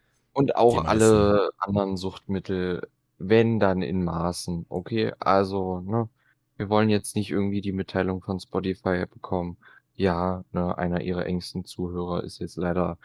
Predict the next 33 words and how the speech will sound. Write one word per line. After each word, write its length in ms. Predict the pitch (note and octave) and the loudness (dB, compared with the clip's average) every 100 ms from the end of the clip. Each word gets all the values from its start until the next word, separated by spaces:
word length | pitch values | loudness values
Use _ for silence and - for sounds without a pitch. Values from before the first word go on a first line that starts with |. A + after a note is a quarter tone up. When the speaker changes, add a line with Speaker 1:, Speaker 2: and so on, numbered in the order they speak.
| - - | -20 -14
Speaker 1:
an 140 | - F#2+ | -4 -2
einer 100 | F#2 | -2
Überdosis 560 | F2 F#2 E2+ F2 F2+ A2 | -2 -2 -2 -4 -2 -2
Speaker 2:
<laughs> 20 | |
Speaker 1:
verstorben.“ 560 | F2 - G#2 F2 F2 F2 | -2 -4 -2 -2 -2 -4
Speaker 2:
Stell 340 | F2 F2+ G#2 | -6 -6 0
dir 120 | G#2+ | 0
das 80 | F2+ | 0
Speaker 1:
Deswegen 220 | F2 F#2 | 0 0
Speaker 2:
mal 140 | F#2 G2 | 0 -4
vor, 520 | - A2 G#2+ - - | -8 -6 -4 -4 -6
das 180 | - - | -8 -6
wär 160 | F2+ | -8
so 180 | F2 G#2+ | -4 -4
traurig. 600 | G#2+ - G2+ B2 A2+ G2 | -4 -6 -4 -4 -4 -4
Speaker 1:
Wenn 120 | G2+ | -4
Spotify 680 | F#2+ - - - - - G#2+ | -4 -6 -6 -6 -14 2 2
uns 200 | G2 - | 2 0
das 240 | G#2+ G#2 | -2 0
mitteilen 460 | A2 - F#2+ F2+ F2+ | -4 -2 0 0 0
würde, 220 | F#2 F2+ | -4 -2
dann 180 | F2+ F2+ | 0 0
hätte 180 | F#2 F#2 | -2 -2
ich 60 | |
jetzt 160 | F#2 - | -4 -4
erstmal 500 | F2+ - - F2 - | -6 -6 -8 -6 -2
Angst, 500 | - F2 E2 E2 - | -2 -2 -4 -6 0
Speaker 2:
<laughs> 380 | C3 - - C#3+ | 2 2 4 4
Speaker 1:
woher 340 | - C3 G2 A2 | 4 2 4 2
Spotify 680 | - G2+ - F2+ - E2+ | 4 0 0 -6 -2 -4
das 300 | E2 E2 - | -2 -6 -6
weiß. 540 | F2 E2 D#2 D#2+ - - | -4 -4 -4 -4 -4 0
Speaker 2:
Stimmt. 600 | - F3 C#3+ G#2 A2 | 6 8 8 4 -4